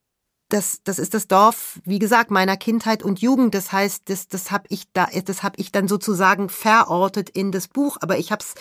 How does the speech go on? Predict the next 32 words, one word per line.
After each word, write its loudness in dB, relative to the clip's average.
nie 4
umgekehrt 4
gemacht. 0
Also -2
ich -2
hab 0
nie 2
gesagt, 2
ich, -14
ich -6
schreib 2
jetzt 0
mal 2
ein 2
Buch 2
und 2
es -6
spielt 0
da 8
und 2
da 6
und 0
dann 6
bin 4
ich -6
an 0
diesen -2
Ort 0
gereist. -2
Das -8
hab -2
ich -6